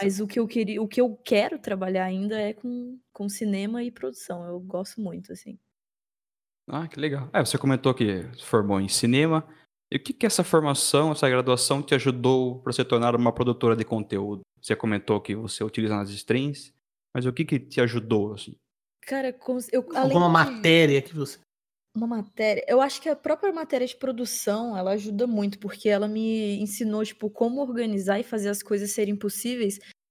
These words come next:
Speaker 1: mesmo você tendo um baixo orçamento, né? Que é o meu caso, porque a minha stream hoje, ela só se sustenta, né?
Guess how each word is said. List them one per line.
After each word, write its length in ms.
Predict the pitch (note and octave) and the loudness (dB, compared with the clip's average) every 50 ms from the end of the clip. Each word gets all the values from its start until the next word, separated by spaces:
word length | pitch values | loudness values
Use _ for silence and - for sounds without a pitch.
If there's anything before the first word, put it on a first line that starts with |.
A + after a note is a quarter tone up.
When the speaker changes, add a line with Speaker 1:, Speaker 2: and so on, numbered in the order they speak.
| _ - | _ 8
Speaker 1:
mesmo 320 | G3+ G#3 G#3+ A3+ A#3 A#3+ | 10 10 10 10 8 0
você 260 | A3 A3 A3 - A#3 | -4 -4 -4 -6 -6
tendo 220 | G#3+ - A3+ A3 A3 | -6 -4 -4 -4 -2
um 80 | A3 G#3+ | -2 0
baixo 280 | G3 G3 A3 G#3 - | 0 0 0 0 -4
orçamento, 520 | A#3 G#3 - C#4+ C4+ B3+ G#3+ F#3+ F3+ - - | -6 -6 -4 -4 -4 -2 -4 -4 -6 -8 -10
né? 120 | F3 E3+ | -12 -12
Que 160 | - - G3+ | -6 0 0
é 40 | F3+ | 2
o 140 | F3+ F#3 F#3 | 2 2 0
meu 240 | F#3+ G3 F#3 F#3 G3 | 0 -2 -2 -4 -4
caso, 320 | G3 - G3 F#3+ F#3 F#3+ | -2 -2 -2 -2 -2 -6
porque 180 | F#3+ - _ - | -12 -10 _ -8
a 60 | F#3+ | -6
minha 120 | G3 G3 | -4 -4
stream 380 | G3 G3 - - F#3+ F#3+ F#3 F3+ F3 | -4 -6 -6 -6 -6 -6 -6 -6 -4
hoje, 200 | F3+ G#3 G3+ A3+ | -4 -4 -2 -2
ela 200 | G#3 G3 G3+ G3+ | -2 0 -2 -4
só 180 | G3+ - G#3 | 0 -2 -2
se 160 | G#3 - - A3 | -2 -2 -8 -8
sustenta, 600 | - C#4+ C#4 - - A3+ G3 F3+ F#3 - - E3+ | -8 -8 -8 -6 -6 -6 -6 -6 -6 -8 -8 -8
né? 180 | E3+ E3+ G3 | -8 -8 -10